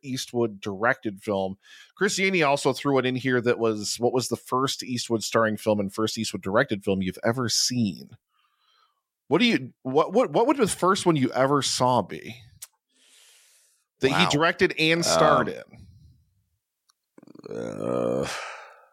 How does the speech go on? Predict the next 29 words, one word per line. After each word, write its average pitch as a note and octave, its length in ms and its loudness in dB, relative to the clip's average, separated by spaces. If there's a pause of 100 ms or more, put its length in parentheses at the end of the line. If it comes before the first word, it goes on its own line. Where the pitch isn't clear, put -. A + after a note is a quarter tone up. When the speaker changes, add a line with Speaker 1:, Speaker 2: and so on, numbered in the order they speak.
(200)
Speaker 1:
Probably, D3+ 280 0
it's D#3 100 0
Speaker 2:
I D#3+ 40 -2
Speaker 1:
probably F3 160 4
Speaker 2:
mean, D#3 60 2
it's - 80 0
Speaker 1:
Gran C#3+ 220 4
Torino B2 440 0
for F#2+ 160 -8
me, A2+ 160 -2
I F2+ 100 0
would F2+ 200 -6
think. F#2 320 -8 (1200)
Speaker 2:
I'm D#2+ 140 -6
trying B2 160 0
Speaker 1:
I'm C#3 40 0
Speaker 2:
to C#3+ 40 2
Speaker 1:
trying C3+ 100 4
to A2+ 40 0
Speaker 2:
think G2+ 160 4
Speaker 1:
think. G2+ 80 2
Speaker 2:
if - 720 -10 (300)
I - 100 -4
saw C#3 360 2
this. G2 360 -2
This G2+ 260 -4
was C3 180 -4
in G#2+ 120 -2
ninety-two. E2 1120 0